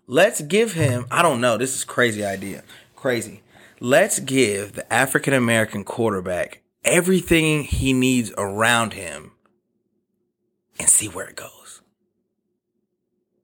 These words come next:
Let's see. Let's see. Who knows what could happen? Maybe the Cowboys win a Super Bowl. Maybe I'm drunk. <laughs>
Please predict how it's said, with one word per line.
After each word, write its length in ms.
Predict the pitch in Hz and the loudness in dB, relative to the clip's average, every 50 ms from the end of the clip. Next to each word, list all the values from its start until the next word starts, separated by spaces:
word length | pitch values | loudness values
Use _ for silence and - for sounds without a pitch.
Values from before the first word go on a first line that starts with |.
| _ _ - - | _ _ -2 0
Let's 180 | 302 370 - | 0 0 0
see. 380 | - 440 427 359 226 - - _ _ _ _ _ _ _ _ - | -4 -2 0 0 0 -2 -4 _ _ _ _ _ _ _ _ 2
Let's 280 | 160 202 226 226 226 | 4 4 4 4 0
see. 480 | - - - - 180 156 120 101 - _ _ _ _ _ _ _ _ _ _ _ _ _ _ _ - | -6 -8 -4 -2 -2 -2 -4 -6 -12 _ _ _ _ _ _ _ _ _ _ _ _ _ _ _ -14
Who 280 | - - 220 240 254 | -10 -4 0 2 2
knows 300 | 233 240 233 240 247 233 | 4 4 4 4 4 4
what 160 | 214 214 214 - | 2 2 2 2
could 100 | 220 202 | 0 2
happen? 520 | 196 220 240 240 233 - 139 113 107 - _ _ _ _ _ _ _ _ _ _ _ _ _ _ _ _ _ _ _ _ _ _ _ _ _ _ _ _ _ _ _ _ - | 2 2 2 2 2 0 -2 -2 -4 -10 _ _ _ _ _ _ _ _ _ _ _ _ _ _ _ _ _ _ _ _ _ _ _ _ _ _ _ _ _ _ _ _ -2
Maybe 200 | 135 165 185 180 | 2 2 4 4
the 40 | 170 | 2
Cowboys 440 | - 180 175 170 165 165 160 156 | 2 4 4 4 6 4 2 2
win 120 | 156 156 147 | 2 -2 -2
a 20 | |
Super 300 | - - 175 151 131 120 | 0 0 -2 -2 -2 0
Bowl. 340 | 117 120 113 104 101 95 _ _ _ _ _ _ _ _ - | 0 0 0 0 -2 -6 _ _ _ _ _ _ _ _ -12
Maybe 300 | - 98 101 104 107 113 | -6 -4 -4 -2 -2 -2
I'm 160 | 113 117 107 | -2 -2 -4
drunk. 420 | - - 113 107 98 82 - - - _ _ _ _ _ _ _ _ _ _ _ _ _ _ _ _ _ - - - - - | -4 -4 -4 -4 -4 -8 -12 -18 -20 _ _ _ _ _ _ _ _ _ _ _ _ _ _ _ _ _ -20 -20 -16 -6 0
<laughs> 100 | - 208 | 0 0